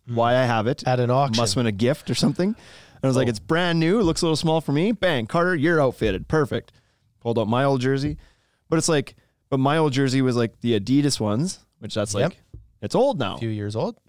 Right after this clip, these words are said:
Speaker 2: Adidas doesn't make the jerseys anymore.
Speaker 1: Yep.
Speaker 2: So it's like, "I should buy a new one." It's like, "That's a hundred fifty bucks. Not today." <laughs> Not,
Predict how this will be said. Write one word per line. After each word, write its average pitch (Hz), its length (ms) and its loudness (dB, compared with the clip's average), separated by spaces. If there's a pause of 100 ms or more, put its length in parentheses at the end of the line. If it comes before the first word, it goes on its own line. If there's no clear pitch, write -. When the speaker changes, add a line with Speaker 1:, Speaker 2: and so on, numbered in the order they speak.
Speaker 2:
Adidas 113 280 -4
doesn't 143 160 0
make 202 140 2
the 175 60 -4
jerseys 117 320 0
anymore. 104 360 -2
Speaker 1:
Yep. - 120 -10 (160)
Speaker 2:
So - 60 -20
it's - 100 -20
like, - 120 -20 (400)
"I 117 60 -8
should 151 160 -4
buy 170 140 2
a 185 40 2
new 262 140 4
one." 110 240 0
It's - 140 -14
like, - 80 -12
"That's 135 180 -6
a 139 40 -2
hundred 165 260 0
fifty 196 180 -4
bucks. - 460 -2 (840)
Not 123 180 -6
today." 185 560 2 (320)
<laughs> - 280 -2
Not, 196 380 -2